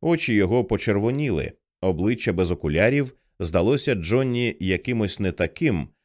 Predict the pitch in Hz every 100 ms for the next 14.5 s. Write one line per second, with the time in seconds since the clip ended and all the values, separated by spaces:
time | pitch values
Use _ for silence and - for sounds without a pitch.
0 | _ - 143 123 95 107 95 139 90 69
1 | 60 _ _ _ _ _ - 120 143 113
2 | 92 80 80 76 87 76 69 - - -
3 | 85 82 73 80 76 73 73 73 69 -
4 | 80 101 - 101 80 78 69 67 69 64
5 | - _ _ _ _ _ 160 160 - 110
6 | 92 98 92 80 65 - - 107 87 87
7 | 82 90 82 71 69 _ _ _ _ _
8 | 101 139 127 139 110 82 98 - 107 95
9 | - 107 - 160 107 87 73 87 98 127
10 | 131 95 87 92 85 85 - 104 107 -
11 | 87 85 85 85 78 85 71 65 - _
12 | _ _ _ _ - 113 127 131 - 127
13 | 120 - 127 117 117 98 98 92 95 -
14 | 107 101 78 71